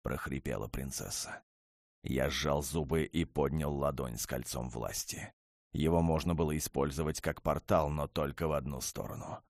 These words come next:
Обратно из земель загонщиков не вернуться. «Лентар, прошу тебя!» Принцесса схватила меня за руку. «Ты сошёл с ума! Что ты делаешь?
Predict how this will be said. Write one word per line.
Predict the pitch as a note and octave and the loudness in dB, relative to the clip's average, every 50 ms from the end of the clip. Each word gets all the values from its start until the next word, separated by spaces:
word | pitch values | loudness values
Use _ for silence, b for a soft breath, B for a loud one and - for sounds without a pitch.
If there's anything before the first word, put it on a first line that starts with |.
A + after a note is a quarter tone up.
| _ _ _ | _ _ _
Обратно | - D#2+ D#2+ D2 D#2+ F2 G2+ F#2+ - E2 D#2 D2 C#2 D2 | 4 4 4 4 4 4 4 4 4 2 -2 -2 -2 -2
из | C#2+ | -2
земель | C#2+ E2+ F2 E2+ D#2 D2+ D#2 | -2 0 0 0 0 -2 -2
загонщиков | - D#2+ D2+ D#2 D#2+ E2+ D#2 D2 - - E2 - - - - - - | -2 -2 -2 0 0 -2 0 2 0 0 0 0 -4 -8 -6 -4 -4
не | F2+ E2+ C#2+ | -4 -2 -2
вернуться. | C#2+ D2 C#2+ D#2+ D#2 A#1+ - - - - - - - - _ _ _ _ _ _ _ _ _ _ | -2 -2 -2 -4 -6 -6 -6 -6 -6 -6 -6 -8 -10 -12 _ _ _ _ _ _ _ _ _ _
«Лентар, | C3+ C3+ C#3 C#3 C#3 - E3+ D3 G#2 - | 6 8 10 10 10 10 10 10 10 10
прошу | - C3 C3 A#2+ - - E3+ - | 8 8 8 8 6 6 4 6
тебя!» | - A2+ F2+ F#2 D#2 C2 - _ _ _ _ _ _ _ _ _ _ - | 6 6 6 4 4 2 -2 _ _ _ _ _ _ _ _ _ _ -2
Принцесса | E2 D2+ D#2+ E2 - - G2+ F2+ - F#2 | 0 0 0 2 2 4 2 4 4 0
схватила | F2+ - - F#2+ F2+ - - F#2+ F2+ F2 | -2 0 2 2 2 2 2 2 4 4
меня | F2 F2+ F2 E2 D2+ D#2+ | 4 4 4 2 2 0
за | E2 F2+ E2 C#2 | 0 0 0 0
руку. | B1+ - - - - - _ _ _ _ _ | -2 -4 -6 -8 -10 -10 _ _ _ _ _
«Ты | - C3+ A2 | 6 6 8
сошёл | - C#3+ C3 - - D3+ C#3 C3+ | 8 8 8 8 8 8 8 8
с | - E3 | 8 8
ума! | F3 E3+ D3+ G2+ D#2+ C#2+ - - _ _ | 10 10 10 10 8 4 -2 -10 _ _
Что | - - - - D3 - | 2 4 8 8 8 8
ты | D#3 C#3+ | 8 8
делаешь? | C#3 F3 B2+ A2 F#2 F2 - - - | 10 10 10 10 8 6 4 2 0